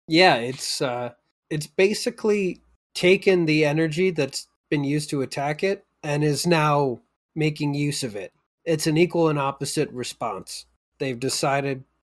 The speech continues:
that the fabric of the outside has absorbed all that, that explosion, all that kinetic force, all that nuclear shit, and now it's going to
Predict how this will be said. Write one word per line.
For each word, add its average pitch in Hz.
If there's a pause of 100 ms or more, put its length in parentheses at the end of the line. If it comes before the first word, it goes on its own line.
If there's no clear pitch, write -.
(140)
that 143
the 147
fabric 160
of 147
the 135
outside 131
has 120
absorbed 147
all 139
that, 135 (340)
that 123
explosion, 160 (360)
all 135
that 120
kinetic 139
force, 151 (440)
all 123
that 117
nuclear 143
shit, 165 (320)
and 135
now 143
it's 139 (420)
going 135
to 131